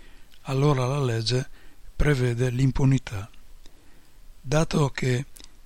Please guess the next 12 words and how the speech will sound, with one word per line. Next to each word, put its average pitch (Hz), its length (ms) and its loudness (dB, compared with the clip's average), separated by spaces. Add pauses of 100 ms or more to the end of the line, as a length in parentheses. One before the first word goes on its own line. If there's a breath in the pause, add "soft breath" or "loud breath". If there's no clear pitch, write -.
nei 135 240 4
processi 135 580 4
al 123 100 2
nazionalsocialismo 120 1300 2 (520 soft breath)
questa 143 520 2
condizione, 120 880 2 (640 soft breath)
definita 135 880 2
nel 123 200 0
diritto 120 440 0
tedesco 120 720 -2 (380 soft breath)
Befehl-Notstand, 135 2250 2 (520 soft breath)
veniva 135 480 4